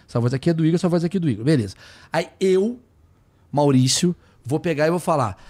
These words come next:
"Fala, família, aqui é o Igor, eu quero dar o cu." Aí eu vou, né, apertar um botão lá que ele vai pegar essa, essa, essas vozes que eu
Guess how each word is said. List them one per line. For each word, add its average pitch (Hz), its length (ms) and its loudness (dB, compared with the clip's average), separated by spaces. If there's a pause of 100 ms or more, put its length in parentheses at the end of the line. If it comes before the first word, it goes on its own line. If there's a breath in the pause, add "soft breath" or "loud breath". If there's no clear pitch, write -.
(100)
"Fala, 165 380 2
família, 170 640 4
aqui 170 360 2
é 165 180 4
o 165 160 4
Igor, 165 520 4
eu 131 120 4
quero 165 320 2
dar 151 380 2
o 180 140 0
cu." 165 400 4 (960 soft breath)
Aí 123 220 2
eu 160 80 4
vou, 151 200 0 (1000)
né, 139 260 2 (180)
apertar 131 320 0
um 143 100 2
botão 151 320 0
lá 151 120 2
que - 140 0
ele 156 100 2
vai 151 120 4
pegar 139 440 -2
essa, 190 600 -2
essa, 123 680 0
essas 113 300 -2
vozes 139 440 0
que - 140 -4
eu 123 120 2